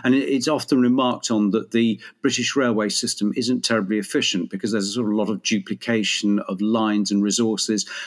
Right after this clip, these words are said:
and this duplication can also be seen in the proliferation of the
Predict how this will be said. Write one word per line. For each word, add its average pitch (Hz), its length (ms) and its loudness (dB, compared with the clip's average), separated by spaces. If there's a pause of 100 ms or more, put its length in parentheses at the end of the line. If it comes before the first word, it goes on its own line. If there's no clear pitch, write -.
and 120 140 4
this 120 140 0
duplication 120 640 0
can 120 140 0
also 110 240 0
be 101 160 0
seen 107 340 0
in 104 140 2
the 101 280 2 (260)
proliferation 110 680 0
of 95 80 -2
the 101 320 0